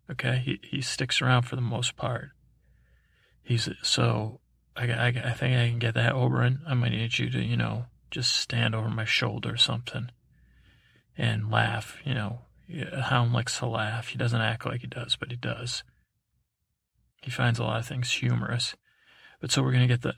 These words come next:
Mag the Mighty Hound. And then I figure, w-, w-, once I'm, you know, in charge of that, we'll call up the other giants.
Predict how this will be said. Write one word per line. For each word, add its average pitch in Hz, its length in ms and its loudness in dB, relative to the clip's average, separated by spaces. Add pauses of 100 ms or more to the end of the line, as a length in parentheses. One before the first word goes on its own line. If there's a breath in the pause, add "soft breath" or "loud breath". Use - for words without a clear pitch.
Mag 123 280 4
the 127 80 2
Mighty 117 240 4
Hound. 117 680 -2 (1600 soft breath)
And 120 200 6
then 123 120 8
I 123 80 8
figure, 117 400 2
w-, 117 180 -4 (180)
w-, 123 240 -2
once 123 220 2
I'm, 120 360 0
you 117 120 0
know, 110 200 0
in 110 80 -2
charge 117 320 0
of 110 80 -2
that, 110 300 -2
we'll 123 100 -8
call 120 360 2
up 110 120 -6
the 123 140 2
other 113 180 -2
giants. 113 760 -2